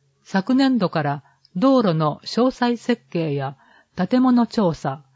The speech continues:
移転交渉などを行っており、今後も地域の皆様と力を合わせて一緒に取り組みたい。生活保護制度。質問。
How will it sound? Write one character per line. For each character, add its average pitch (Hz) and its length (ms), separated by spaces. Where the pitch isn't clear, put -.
移 170 60
転 254 320
交 269 220
渉 185 240
な 170 160
ど 156 180
を 156 140
行 208 120
っ 190 100
て - 180
お 165 140
り、 147 200
今 233 260
後 208 140
も 180 280
地 262 220
域 196 180
の 160 140
皆 185 240
様 165 280
と 147 240
力 240 420
を 156 180
合 160 40
わ 190 120
せ 156 120
て 151 280
一 180 100
緒 - 220
に 233 160
取 185 220
り 185 40
組 180 240
み - 20
た 175 160
い。 143 120
生 262 420
活 220 500
保 180 140
護 262 140
制 226 340
度。 139 220
質 - 320
問。 185 380